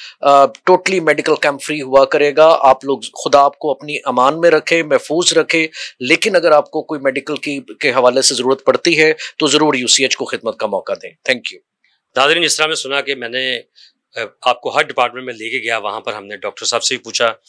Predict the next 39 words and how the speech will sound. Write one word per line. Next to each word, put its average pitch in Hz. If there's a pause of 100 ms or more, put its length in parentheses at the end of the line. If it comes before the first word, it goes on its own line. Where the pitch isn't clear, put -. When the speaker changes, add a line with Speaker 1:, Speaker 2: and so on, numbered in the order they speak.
(340)
Speaker 2:
और 117
पेशेंट 127
से 151
भी 147
बात 120
की। 135 (300)
जिस 120
तरह 127
यहाँ 120
की -
जो 113
मैनेजमेंट 110
है 113
इमरान 101
टाइटस 101
साहब 113
के 113
हवाले 104
से, 113 (280)
इन्होंने 160
भी 147
यही 147
कहा 120 (320)
कि 139
हम 135 (420)
हर 170
महीने 135
की 131
पहली 131
तारीख 113
को 127
यहाँ 107
पर 113
फ्री 135
मेडिकल 110
कैंप -
लगा 101
रहे 123
हैं। -